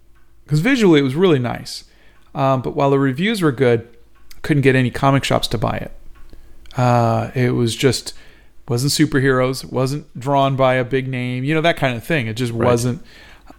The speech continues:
Speaker 1: And, uh, it was a friend of mine, um, Audrey Taylor, who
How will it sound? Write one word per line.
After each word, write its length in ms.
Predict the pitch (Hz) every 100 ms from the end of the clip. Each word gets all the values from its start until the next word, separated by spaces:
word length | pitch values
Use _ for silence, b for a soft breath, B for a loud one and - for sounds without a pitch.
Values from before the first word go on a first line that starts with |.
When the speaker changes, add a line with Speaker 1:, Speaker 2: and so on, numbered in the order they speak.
| B - - -
Speaker 1:
And, 360 | 139 139 135 123
uh, 460 | 143 139 135 135 139 _ _ -
it 180 | 139 160
was 160 | 147
a 60 | 147
friend 280 | - 170 196
of 100 | 143
mine, 420 | 135 135 131 135 -
um, 500 | 139 131 127 120 120 - _ -
Audrey 320 | 135 147 147 143
Taylor, 440 | 156 185 135 117
who 320 | 123 131 127